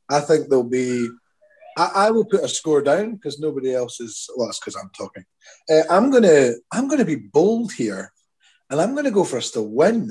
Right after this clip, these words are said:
away from home. Mental. And I'll tell you my reasoning. It is onefold. And it's Kevin Smith. Kevin Smith has gone awful game, amazing game,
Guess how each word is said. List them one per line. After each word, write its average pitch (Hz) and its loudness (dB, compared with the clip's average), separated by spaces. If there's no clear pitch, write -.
away 131 0
from 120 -6
home. 147 -6
Mental. 214 -6
And 156 0
I'll 151 4
tell 226 2
you 226 4
my 185 0
reasoning. 170 -4
It 156 2
is 135 -2
onefold. 175 0
And 151 0
it's 147 -2
Kevin 165 -2
Smith. 139 -8
Kevin 214 0
Smith 185 0
has 135 -2
gone 123 -2
awful 185 0
game, 160 -2
amazing 139 -2
game, 120 -6